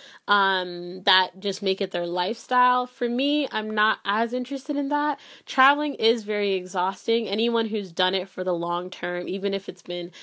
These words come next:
three months or six months or a year, it, it does get exhausting. And so you have to find ways to,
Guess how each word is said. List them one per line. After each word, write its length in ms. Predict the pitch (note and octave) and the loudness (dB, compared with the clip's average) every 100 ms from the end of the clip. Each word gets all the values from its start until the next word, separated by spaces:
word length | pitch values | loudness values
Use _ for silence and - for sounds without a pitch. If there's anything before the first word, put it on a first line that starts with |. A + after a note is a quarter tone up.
| - - | -20 -20
three 340 | _ - A3 G#3+ | _ -2 0 0
months 380 | G#3 G3 G3+ - | 0 0 -2 -4
or 160 | F#3 | -6
six 360 | F3 - G3 - | -6 -4 -6 -4
months 240 | G3+ F#3+ | -2 -2
or 140 | - F3+ | -2 -4
a 80 | |
year, 380 | F3 F3 F3+ F#3 | -4 -4 -2 0
it, 220 | F#3 F#3+ F#3+ | -2 -2 -2
it 260 | F#3+ F#3+ | 0 0
does 260 | G3+ G3+ G#3 | 0 0 0
get 140 | G3+ | -4
exhausting. 560 | F#3+ F3 F3 - - F#3+ | -4 -4 -6 -6 -4 -4
And 100 | F#3+ | -4
so 120 | F#3 | -6
you 100 | F3+ | -4
have 200 | E3+ F3+ | -4 -4
to 80 | G3 | -6
find 260 | - F3+ | -6 -4
ways 300 | F3 E3+ E3 | -4 -6 -6
to, 440 | - - E3+ D#3 | -10 -8 -6 -6